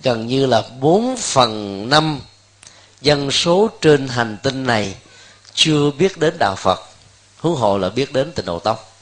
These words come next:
Thì mình phải phát nguyện với sự cam kết rằng mỗi bản thân chúng ta là một ngọn đuốc soi đường. Ta phải cố gắng làm sao chia sẻ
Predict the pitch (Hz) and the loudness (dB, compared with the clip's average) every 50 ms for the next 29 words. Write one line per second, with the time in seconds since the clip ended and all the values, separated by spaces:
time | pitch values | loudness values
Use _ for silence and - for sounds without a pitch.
0 | - - - - - - - - - - - - - - _ _ _ 113 117 110 | -20 -20 -20 -20 -20 -20 -20 -20 -20 -20 -20 -20 -20 -20 _ _ _ -2 0 0
1 | 104 107 110 123 123 113 104 - - 120 127 123 - - - 233 269 262 - - | 0 -2 0 0 0 0 -2 0 0 0 0 0 -4 -2 0 0 0 0 -4 -4
2 | - 113 107 107 110 117 156 175 - - 107 104 - - - 151 143 139 139 - | -2 0 0 0 0 0 -2 -2 0 0 -2 -4 -6 -4 -2 0 0 0 -2 -4
3 | - 190 214 208 - - 151 131 104 101 95 85 90 - - _ _ _ _ _ | -4 -4 -4 -4 -6 -6 -4 -4 -4 -4 -8 -12 -16 -20 -20 _ _ _ _ _
4 | _ - _ _ _ _ _ _ _ - - - - _ _ _ _ _ 98 101 | _ -20 _ _ _ _ _ _ _ -20 -20 -20 -20 _ _ _ _ _ -2 -2
5 | 101 98 95 101 110 139 170 226 247 381 349 - - - 104 107 107 135 156 - | 0 2 4 4 6 6 4 2 0 -4 -10 -16 -18 -2 0 0 0 0 -2 -4
6 | 151 139 135 131 113 - - 156 165 196 180 156 131 131 127 123 135 - - _ | -4 -4 -6 -8 -12 -8 -8 -8 -2 4 4 4 4 4 -2 -6 -14 -20 -20 _
7 | _ - - _ _ _ _ _ _ _ _ _ _ _ 117 110 107 101 98 98 | _ -20 -20 _ _ _ _ _ _ _ _ _ _ _ -4 0 0 0 0 -2
8 | - - - 95 95 95 90 104 123 143 165 185 190 - - - 131 120 110 107 | -6 -8 -6 -2 -2 -2 -2 -2 -2 -2 -2 -2 -4 -6 -4 -2 -2 -2 -2 -2
9 | 107 98 92 - - - _ _ _ _ _ - - - _ _ _ _ _ _ | -2 -4 -4 -8 -16 -20 _ _ _ _ _ -20 -20 -20 _ _ _ _ _ _
10 | - _ - 113 110 110 110 107 98 - 139 151 147 135 143 147 175 175 139 107 | -20 _ -4 0 0 2 0 0 0 0 0 0 2 2 0 0 0 -2 -2 -2
11 | 98 - - 113 113 113 113 107 - - - 139 160 156 156 156 135 - 104 95 | -2 -2 -2 -2 0 -2 -2 -4 -6 -6 -4 0 0 2 2 4 4 4 4 2
12 | 92 101 123 175 | 2 2 0 -2